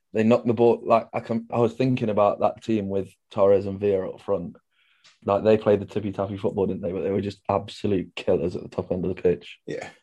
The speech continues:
Speaker 1: And Spain just don't have that anymore, which is annoying 'cause I've got them in a sweepstake.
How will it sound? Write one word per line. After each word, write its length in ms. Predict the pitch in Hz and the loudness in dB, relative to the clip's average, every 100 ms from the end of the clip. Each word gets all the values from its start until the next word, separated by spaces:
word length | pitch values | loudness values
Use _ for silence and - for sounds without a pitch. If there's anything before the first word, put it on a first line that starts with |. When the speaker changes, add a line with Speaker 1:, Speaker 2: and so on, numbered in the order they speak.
| _ - | _ -18
Speaker 1:
And 100 | 98 | -14
Spain 360 | - 101 95 | 0 0 2
just 160 | 92 92 _ - | -2 -8 _ 2
don't 220 | 95 82 | 2 4
have 220 | 90 87 | -2 0
that 120 | 92 | 0
anymore, 360 | 90 87 90 95 | 2 0 -2 -4
which 160 | 98 95 | -6 -6
is 60 | |
annoying 340 | 90 92 87 90 | -4 -2 -4 -4
'cause 120 | - | -2
I've 120 | 92 | 0
got 120 | - | 0
them 140 | 87 87 | 0 0
in 60 | |
a 40 | 95 | -4
sweepstake. 720 | - - - - 98 - | -4 -8 -8 -2 -2 -2